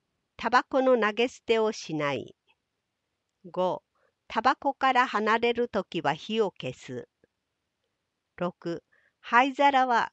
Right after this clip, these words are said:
清潔にして水を入れておく。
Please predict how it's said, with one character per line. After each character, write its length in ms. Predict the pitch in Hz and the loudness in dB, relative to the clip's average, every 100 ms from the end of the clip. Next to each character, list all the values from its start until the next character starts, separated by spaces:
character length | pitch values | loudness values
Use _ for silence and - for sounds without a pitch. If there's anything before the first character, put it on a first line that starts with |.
| _ | _
清 340 | - 254 269 - | -8 -2 -2 -2
潔 340 | 285 - 262 | -6 -4 -4
に 160 | 254 262 | -2 -4
し 160 | - | -6
て 160 | - 110 | -6 -4
水 400 | 165 196 - 254 | -2 -4 -2 0
を 160 | 247 - | 0 0
入 120 | 160 | -4
れ 160 | 165 175 | -6 -4
て 220 | 156 139 | -4 -4
お 160 | 131 - | -4 -8
く。 260 | - 131 | -14 -14